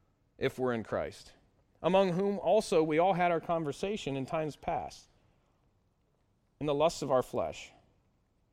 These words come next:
I skipped the, the course of this world would, would be our second enemy. Um, the third one is our conversation used to be,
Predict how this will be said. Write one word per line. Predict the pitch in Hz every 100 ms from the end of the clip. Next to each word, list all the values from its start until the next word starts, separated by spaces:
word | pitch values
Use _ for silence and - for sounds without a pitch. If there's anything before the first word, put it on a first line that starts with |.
| _ _ _ _ _ _ _ - -
I | 117
skipped | - 156 -
the, | 123 113
the | 110
course | - 139
of | 120
this | 110 107
world | 120 104 95
would, | 104 - 98
would | 101
be | 104
our | 104
second | 101 104 98 98 - -
enemy. | 107 92 87 - _ _ _ _ _ _ _ _ - _ _ -
Um, | 92 92 113
the | 117
third | 117 151 139
one | 135 131
is | 123 - - _ _ _ _ _ _ _ -
our | 120
conversation | - 156 151 131 - 160 160 - 123 123
used | 143 208 -
to | 147
be, | 113 120 185